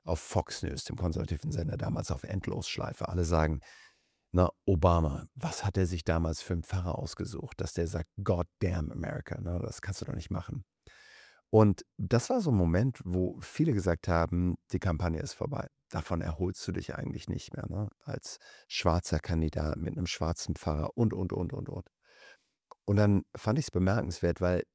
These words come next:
da war kein Spin da. Das war nicht irgendwie, dass du sagst, „Oh nein, zu dem Zeitpunkt waren wir schon gar nicht mehr dort Mitglied in der Kirche, sind wir auch nicht mehr hingegangen oder ich distanziere mich“ und, und, und, und, und.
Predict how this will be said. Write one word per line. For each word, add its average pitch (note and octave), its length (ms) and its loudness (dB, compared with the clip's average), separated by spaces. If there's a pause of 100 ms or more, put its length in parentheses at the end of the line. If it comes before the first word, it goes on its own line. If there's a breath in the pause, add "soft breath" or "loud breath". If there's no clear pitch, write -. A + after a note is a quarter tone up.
(100)
da F2 120 -2
war G#2+ 140 0
kein G2+ 240 -2
Spin - 460 0
da. D#2 320 -8
Das G2 300 -4
war G2 120 4
nicht G#2+ 180 2
irgendwie, F#2+ 260 2
dass E2+ 180 0
du F#2 60 -2
sagst, F2 340 0 (580)
„Oh F2+ 160 2
nein, F2+ 360 2
zu - 140 -6
dem F2+ 240 2
Zeitpunkt E2+ 680 0
waren F2 220 2
wir F2 80 0
schon F2 220 -4
gar E2+ 140 -2
nicht F2+ 180 -4
mehr E2+ 140 0
dort F2 260 0
Mitglied F2+ 400 -2
in F2 80 -2
der F#2 100 2
Kirche, F2 540 0 (240 loud breath)
sind G2 200 0
wir F#2+ 100 4
auch F#2 40 0
nicht F#2+ 140 -2
mehr F#2 100 4
hingegangen F2+ 520 4
oder F2+ 180 4
ich F#2 100 0
distanziere G2 580 -2
mich“ F2+ 200 0
und, G#2+ 140 -2
und, F#2 120 -2
und, F2+ 140 -2
und, F#2+ 120 -4
und. E2+ 160 -4